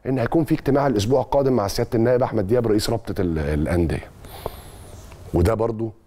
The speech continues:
كلام عظيم وكلام كويس، وانا عارف ان نيه سياده النائب احمد دياب رئيس رابطه الانديه هي مساعده الانديه الجماهيريه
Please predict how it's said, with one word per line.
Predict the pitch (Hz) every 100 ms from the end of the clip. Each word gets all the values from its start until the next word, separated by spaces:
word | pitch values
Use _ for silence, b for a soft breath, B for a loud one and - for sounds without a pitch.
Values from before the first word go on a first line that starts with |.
| - -
كلام | 101 117
عظيم | 87 90 107 127
وكلام | 92 117 123
كويس، | 113 127 143 160 - B B B B
وانا | 131 160
عارف | 147 170 170 - - B B B B B B B - -
ان | 127 131
نيه | 180 185 113 - - - - -
سياده | - - 139 120
النائب | 120 131 117 123
احمد | 139 117 90
دياب | 98 92 98 113 98
رئيس | 110 -
رابطه | 135 - 120
الانديه | 101 104 113 170
هي | 147 120
مساعده | 110 160 156 147 - - - - -
الانديه | 101 101 107 143
الجماهيريه | 113 113 104 104 104 80